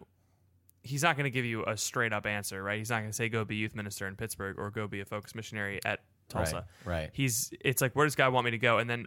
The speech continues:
Speaker 1: where, where do I feel personally called?
Speaker 2: Right.
Speaker 1: And then third is, like, "How can I, how can I as a layperson continue to feed myself and my family?"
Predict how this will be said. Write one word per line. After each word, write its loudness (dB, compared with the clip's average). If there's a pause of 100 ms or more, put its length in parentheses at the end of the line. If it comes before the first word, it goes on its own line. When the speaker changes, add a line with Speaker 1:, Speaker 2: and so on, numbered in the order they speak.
Speaker 1:
where, 6
where 4
do 4
I 6
feel 2
personally 0
called? -6 (160)
Speaker 2:
Right. -2
Speaker 1:
And 2
then 6
third 6
is, -4
like, 0 (440)
"How 6
can -2
I, 4 (140)
how 4
can 0
I 6
as 0
a -2
layperson -2
continue -6
to -4
feed -2
myself -2
and -12
my -8
family?" -12